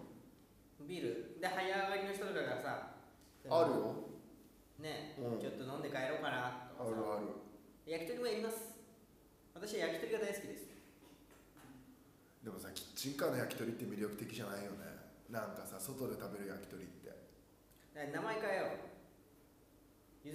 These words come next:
Speaker 1: 子胡椒、わ-、若鶏の柚子胡椒焼き。
Speaker 2: あー、最高。
Speaker 1: 若鶏の柚子胡椒焼きでいいよね。
Speaker 2: うん。で、ワンカップ三百円にしようよ。その焼き鳥と同じぐらいの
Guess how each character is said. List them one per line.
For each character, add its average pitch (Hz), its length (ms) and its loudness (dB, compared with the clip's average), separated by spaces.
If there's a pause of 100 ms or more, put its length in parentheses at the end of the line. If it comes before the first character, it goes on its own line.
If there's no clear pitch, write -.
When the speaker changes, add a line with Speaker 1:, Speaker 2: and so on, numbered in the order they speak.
(100)
Speaker 1:
子 - 0 -
胡 185 100 0
椒、 185 140 2 (800)
わ-、 143 80 0 (180)
若 151 200 4
鶏 - 160 2
の 120 80 0
柚 - 160 -4
子 - 160 0
胡 - 0 -
椒 151 40 8
焼 190 280 12
き。 - 0 -
Speaker 2:
あ - 0 -
ー、 - 40 12
最 180 200 12
高。 170 640 12 (680)
Speaker 1:
若 196 180 6
鶏 285 160 10
の 165 180 8
柚 175 140 8
子 226 100 10
胡 - 60 10
椒 240 100 10
焼 226 160 8
き 220 60 2
で 233 100 6
い - 40 6
い - 20 4
よ 170 60 4
ね。 120 440 -2 (240)
Speaker 2:
う 139 320 8
ん。 - 60 2
で、 220 40 12
ワ 269 280 12
ン - 20 8
カ 311 160 12
ッ - 60 4
プ - 20 6
三 185 220 10
百 196 160 10
円 175 100 8
に - 80 2
し - 60 2
よ 104 100 0
う - 60 -2
よ。 - 80 -4
そ 120 60 -2
の 107 100 -2
焼 120 140 2
き - 20 -4
鳥 131 160 4
と 127 80 4
同 127 100 4
じ 123 80 2
ぐ 127 80 6
ら 117 80 4
い 107 60 2
の 104 260 -4